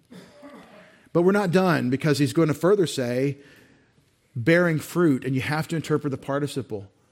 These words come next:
the result of the walk that is filled with this wisdom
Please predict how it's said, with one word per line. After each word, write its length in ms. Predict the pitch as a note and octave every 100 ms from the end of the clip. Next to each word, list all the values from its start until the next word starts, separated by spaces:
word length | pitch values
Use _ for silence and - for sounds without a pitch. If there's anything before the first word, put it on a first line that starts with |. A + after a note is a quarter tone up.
| _
the 120 | A#2+ A#2+
result 680 | A#2 A2+ C3 C3 - - _ _ _
of 180 | - A#2
the 80 | A2+
walk 540 | A2 A2+ A2 G2+ - - _ _ _ _ _ _ _ _ _ _ _ _ _ _ _ -
that 140 | A2
is 160 | A2 -
filled 540 | - C#3 A#2 G2+ G2 _ _ _
with 160 | B2 A2+
this 220 | A2+ -
wisdom 500 | A#2 A#2+ F#2+ F2+ F#2